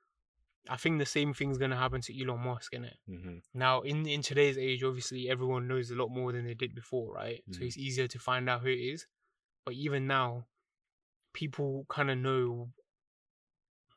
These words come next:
Speaker 1: about what industry, about the leaders, innit?
Speaker 2: Mm-hmm.
Speaker 1: In, in whatever they're interested in or something, right?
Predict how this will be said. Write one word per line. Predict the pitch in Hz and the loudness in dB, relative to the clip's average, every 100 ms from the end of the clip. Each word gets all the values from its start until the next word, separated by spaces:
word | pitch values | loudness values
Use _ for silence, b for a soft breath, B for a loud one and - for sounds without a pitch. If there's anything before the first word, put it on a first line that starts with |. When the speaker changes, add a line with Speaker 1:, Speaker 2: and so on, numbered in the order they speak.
| - - | -12 -2
Speaker 1:
about | 123 131 120 - _ _ - | 6 6 6 0 _ _ -12
what | 127 131 - | -2 0 0
industry, | 135 131 - 131 120 120 135 - | -2 -2 -2 -4 -10 -12 -10 -4
about | 139 156 151 | 8 8 10
the | 143 | 4
leaders, | 139 131 123 117 | 2 2 0 0
innit? | 131 120 - _ - | -4 -4 -14 _ -14
Speaker 2:
Mm-hmm. | 92 139 | -6 -2
Speaker 1:
In, | 135 127 127 | -2 -2 -4
in | 131 135 127 | -4 -4 2
whatever | 135 135 127 | 4 4 2
they're | 127 123 | 0 0
interested | 131 - 127 - 123 | -2 -4 -6 -6 -8
in | 123 | -10
or | 120 117 | -8 -6
something, | 131 123 123 120 | -6 -6 -8 -6
right? | 127 143 | -4 -4